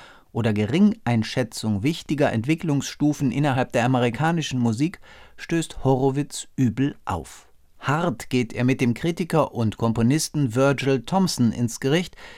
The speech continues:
den er als Mitverantwortlichen sieht, weil dieser Porgy and Bess im Besonderen und Gershwins Gesamtwerk im Allgemeinen unterschätzt habe.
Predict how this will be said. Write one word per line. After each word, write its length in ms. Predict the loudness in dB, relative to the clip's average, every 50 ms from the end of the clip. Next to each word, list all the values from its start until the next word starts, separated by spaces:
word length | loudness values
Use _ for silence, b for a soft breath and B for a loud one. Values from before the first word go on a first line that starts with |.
| B B B
den 200 | 0 2 2 2
er 200 | 2 2 2 2
als 300 | 2 2 2 2 2 0
Mitverantwortlichen 1040 | 0 0 2 0 0 0 2 2 2 2 4 2 2 2 2 -2 -2 -2 -2 -2 0
sieht, 320 | 2 2 0 0 -2 -8 -18 -8
weil 260 | -2 0 0 2 2
dieser 520 | 2 2 0 2 2 2 0 0 0 -2 -4 -6
Porgy 460 | -2 0 2 2 4 2 2 0 0
and 180 | 0 -2 -2 0
Bess 360 | 0 0 0 0 -2 -6 -8
im 180 | -4 -2 0 2
Besonderen 640 | 2 2 2 2 2 2 2 2 0 0 0 -2 -2 b b b b b b b
und 220 | -2 -2 0 0
Gershwins 600 | 2 2 2 2 0 0 0 0 0 0 -2 -4 -4
Gesamtwerk 680 | -4 -2 0 0 0 0 -2 -2 0 0 0 0 -2
im 140 | -4 -4 -4
Allgemeinen 800 | -2 -2 0 0 2 2 4 4 4 4 4 2 2 0 0 -2
unterschätzt 720 | -4 -6 -6 -6 -6 -4 -6 -6 -6 -8 -10 -12 -10 -8
habe. 280 | -8 -8 -8 -10 -14